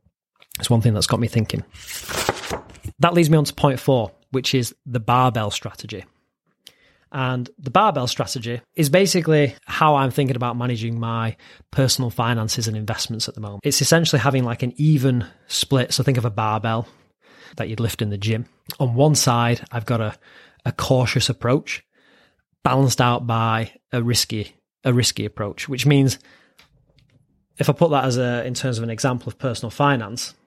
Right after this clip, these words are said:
on one side, let's say, is my, just my personal finance side of the barbell. And that focuses on ideally no debt, a fairly high savings rate, ideally multiple income sources, and then a,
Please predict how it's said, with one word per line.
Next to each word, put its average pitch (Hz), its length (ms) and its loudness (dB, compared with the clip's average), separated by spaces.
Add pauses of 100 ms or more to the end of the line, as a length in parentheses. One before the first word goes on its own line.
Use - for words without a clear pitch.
(140)
on 139 120 2
one 170 160 6
side, 139 260 4
let's - 160 2
say, 127 200 4
is 120 100 2
my, 120 180 2
just 117 200 -2 (200)
my 123 160 0
personal 120 400 0
finance 113 640 0 (540)
side 107 240 0
of 110 40 -2
the 107 60 -4
barbell. 107 440 -6 (200)
And 131 140 2
that 139 140 4
focuses 127 380 0
on 110 240 -4
ideally 131 400 4
no 120 220 2
debt, 147 400 2 (1300)
a 131 60 -6
fairly 131 300 2
high 117 220 0
savings 135 500 0
rate, 156 260 0 (1400)
ideally 165 460 4
multiple 139 460 0
income 127 260 -2
sources, 123 560 -6 (1120)
and 151 180 4
then 139 140 6
a, 135 180 2